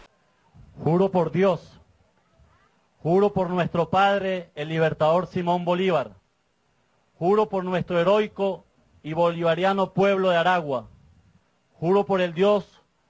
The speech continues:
de nuestros ancestros, juro por las fuerzas de nuestra madre tierra, juro por mi vida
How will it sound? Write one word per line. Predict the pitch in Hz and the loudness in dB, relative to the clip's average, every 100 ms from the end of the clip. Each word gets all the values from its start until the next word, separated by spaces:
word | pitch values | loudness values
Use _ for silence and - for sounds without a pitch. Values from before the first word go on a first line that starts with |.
| - | -6
de | 156 | -4
nuestros | 170 175 156 165 | 0 -2 -2 -4
ancestros, | 160 - 196 185 - 139 127 _ _ _ _ _ _ - | -4 -4 -2 -2 -4 -10 -10 _ _ _ _ _ _ -4
juro | 170 208 214 | 0 2 2
por | 202 | 0
las | 180 160 | -2 -2
fuerzas | - 220 190 202 170 151 - _ _ _ | 0 0 0 -4 -6 -8 -20 _ _ _
de | 135 165 | -6 -4
nuestra | 185 180 170 170 | -2 -2 -2 -2
madre | 180 202 190 185 | 0 0 -2 -6
tierra, | 185 202 185 160 131 _ _ _ _ _ _ | -2 0 0 -4 -8 _ _ _ _ _ _
juro | - 202 220 214 | -2 0 2 0
por | 208 180 | -2 -4
mi | 175 170 | -4 -4
vida | 208 208 156 - | -2 0 -2 -4